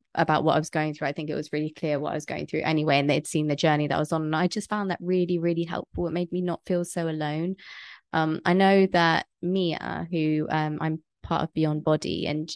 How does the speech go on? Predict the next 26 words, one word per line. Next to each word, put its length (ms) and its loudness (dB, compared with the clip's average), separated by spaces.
she 280 2
always 360 2
says, 240 -4
like, 160 -8
a 80 -6
really 340 0
helpful 380 -6
just 180 -10
thing 180 2
to 120 -8
think 180 4
of 80 0
distraction 680 0
is 200 0
to 400 2
use 240 0
it 100 -4
as 200 -4
two 580 0
things, 440 -4
something 360 0
that's 180 -2
mentally 880 2
occupying 600 0
you 160 -2
and 100 -8